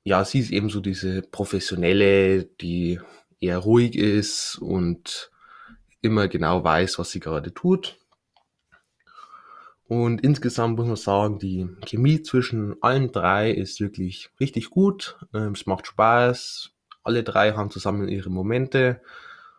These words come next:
Ähm, aber gleichzeitig muss man natürlich auch sagen, ähm,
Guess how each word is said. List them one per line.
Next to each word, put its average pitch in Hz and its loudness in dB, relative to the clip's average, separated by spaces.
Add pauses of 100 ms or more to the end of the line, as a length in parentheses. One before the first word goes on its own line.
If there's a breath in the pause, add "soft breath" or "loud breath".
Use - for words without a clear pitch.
(280 loud breath)
Ähm, 104 -2
aber 107 4
gleichzeitig 101 -2
muss 104 -4
man 98 -4
natürlich - -4
auch 95 2
sagen, 95 -2
ähm, 82 -8